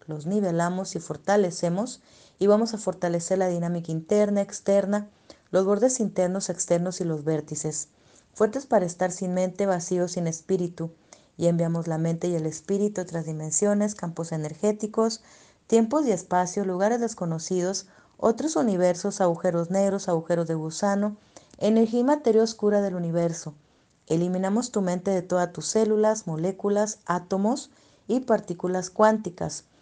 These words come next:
Fortalecemos el cerebro, la médula espinal, sacro, coxis y cola energética. Tensamos la médula espinal y hacemos que esa tensión sea automática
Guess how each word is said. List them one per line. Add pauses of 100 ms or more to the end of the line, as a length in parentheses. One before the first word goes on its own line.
(280)
Fortalecemos
el
cerebro,
la
médula
espinal,
sacro,
coxis (320)
y
cola
energética. (520)
Tensamos
la
médula
espinal
y
hacemos
que (100)
esa
tensión
sea
automática